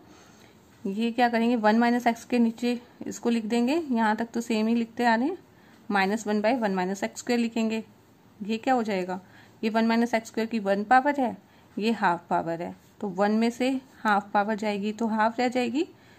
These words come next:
तो यानी वन माइनस एक्स स्क्वायर की हाफ पावर को हम रूट ही बोलते हैं,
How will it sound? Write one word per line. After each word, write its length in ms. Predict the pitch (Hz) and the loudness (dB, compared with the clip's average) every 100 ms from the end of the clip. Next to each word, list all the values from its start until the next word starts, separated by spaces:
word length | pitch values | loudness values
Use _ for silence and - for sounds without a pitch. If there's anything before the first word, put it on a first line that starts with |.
| - - | -16 -4
तो 60 | |
यानी 160 | 220 220 | 0 2
वन 220 | 202 214 | 2 2
माइनस 300 | 220 208 214 208 | 2 0 -2 -4
एक्स 160 | 208 | -6
स्क्वायर 220 | - 214 | -6 -6
की 140 | 214 220 | -4 -6
हाफ 340 | - 202 208 - | -2 -4 -2 0
पावर 280 | 214 226 240 | 2 2 -4
को 200 | 240 233 226 | -6 -4 -4
हम 140 | 214 | -2
रूट 220 | 202 208 | -2 -4
ही 80 | 240 | -2
बोलते 320 | 247 233 220 | -2 -2 -2
हैं, 140 | 254 | -4